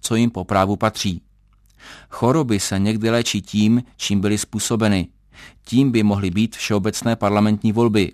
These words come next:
které by se snad mohly konat v červenci.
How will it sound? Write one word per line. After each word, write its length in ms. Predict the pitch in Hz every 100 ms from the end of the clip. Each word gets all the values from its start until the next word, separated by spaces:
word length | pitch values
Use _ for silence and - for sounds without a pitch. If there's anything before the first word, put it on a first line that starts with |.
| _
které 360 | - 98 101
by 140 | 101 107
se 120 | 107
snad 260 | - 95
mohly 220 | 101 98 92
konat 300 | 101 101 -
v 60 |
červenci. 640 | - 107 104 113 - 104